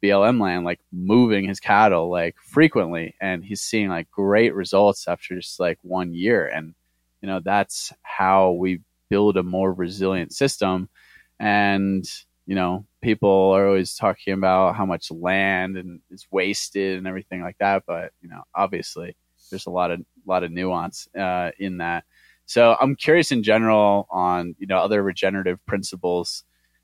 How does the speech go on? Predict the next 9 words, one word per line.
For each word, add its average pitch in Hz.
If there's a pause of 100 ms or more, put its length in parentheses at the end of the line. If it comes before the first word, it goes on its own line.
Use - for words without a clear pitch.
And 92
I 101
know 107
your 104
time 101
at, 95
at 90
Rome 95
Ranch, 92